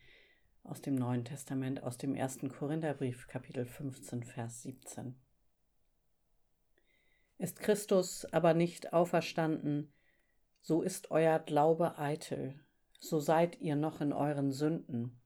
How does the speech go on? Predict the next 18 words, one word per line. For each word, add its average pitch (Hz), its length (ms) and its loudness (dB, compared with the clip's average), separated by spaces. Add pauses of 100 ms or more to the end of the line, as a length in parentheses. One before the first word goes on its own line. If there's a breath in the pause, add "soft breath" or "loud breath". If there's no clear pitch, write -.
(1400)
Bonhoeffer 147 420 0
sagt 143 320 -2
dazu, 180 480 -4 (880 soft breath)
ein 175 240 6
gefährlicher 180 800 4
Ostertext, - 1080 -4 (920)
denn 165 420 4 (300 soft breath)
wenn 180 200 0
wir 190 120 4
ihn 196 260 2
uns 180 380 -2
genau 175 420 6
ansehen, 208 800 2
uns 196 260 -2
von 196 180 -2
ihm 185 140 0
beeindrucken 175 640 2
lassen, 156 580 -4